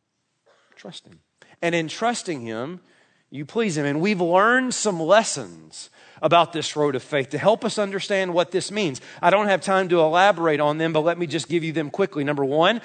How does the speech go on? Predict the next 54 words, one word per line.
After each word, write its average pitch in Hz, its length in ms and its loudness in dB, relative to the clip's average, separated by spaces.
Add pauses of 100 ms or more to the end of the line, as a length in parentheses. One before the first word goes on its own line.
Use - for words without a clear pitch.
(220)
that 190 100 4
sometimes 220 500 0
you 196 80 -2
gotta 202 200 6
trust 208 340 2
that 185 80 0
God's 196 360 2
way 196 240 4
is 175 80 -2
better 202 300 2
than 196 140 -4
your 220 200 4
way. 151 300 4
Hello? 180 560 2 (960)
Amen. 165 140 6
Abel 190 260 2
had 123 160 -4
to 113 80 -12
do 117 140 -2
that. 104 280 -4 (520)
You 220 140 4
have 240 120 4
to 233 80 -4
trust 226 420 2
God's 220 320 4
word, 233 320 4
even 220 260 0
if 208 120 0
it 247 80 -6
means 220 300 -2
you 220 80 0
won't 233 200 2
be 247 120 -2
popular. 240 640 2 (360)
Enoch 233 300 0
had 175 220 0
to 127 40 -10
do 120 180 -6
that. 104 360 -6 (320)
When 170 160 -2
you 240 140 4
walk 269 240 6
down 262 180 4
the 254 80 2
road 254 200 6
of 240 100 -2
faith, 262 240 2
there 262 160 2
will 262 80 2
be 240 120 -6
times 240 460 0
you 226 140 0
will 277 480 4
not 269 580 4